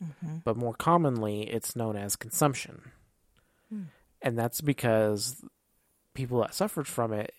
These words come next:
Speaker 2: it was like the disease was consuming them, and they wasted away to nothing.
Speaker 1: Which
Speaker 2: Uh,
Speaker 1: is really hard to see.
Speaker 2: Yeah, I mean,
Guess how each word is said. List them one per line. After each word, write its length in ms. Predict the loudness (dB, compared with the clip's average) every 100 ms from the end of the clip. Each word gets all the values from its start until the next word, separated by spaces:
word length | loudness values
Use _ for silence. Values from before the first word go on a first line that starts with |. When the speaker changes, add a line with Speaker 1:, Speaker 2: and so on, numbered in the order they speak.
| -12
Speaker 2:
it 140 | -8 -2
was 300 | -2 -2 -4
like 300 | -4 -6 -8
the 100 | -6
disease 380 | -4 -4 -4
was 200 | -4 -6
consuming 720 | -6 -6 0 2 2 0 -6
them, 320 | -12 -18 -18 -16
and 120 | -8
they 100 | -4
wasted 400 | -2 -2 -4 -6
away 300 | -4 -4 -6
to 160 | -10 -8
nothing. 520 | -8 -8 -16 -18 -20 _ _ _ _ _ _ _ _ _ _ _ _ -8
Speaker 1:
Which 220 | -4 -2
Speaker 2:
Uh, 40 |
Speaker 1:
is 140 | -4 0
really 360 | 0 2 0
hard 320 | -2 -6 -8
to 80 | -10
see. 420 | -10 -10 -12 -14 -16 _ -12
Speaker 2:
Yeah, 360 | -4 -4 -2
I 60 | -4
mean, 260 | -6 -8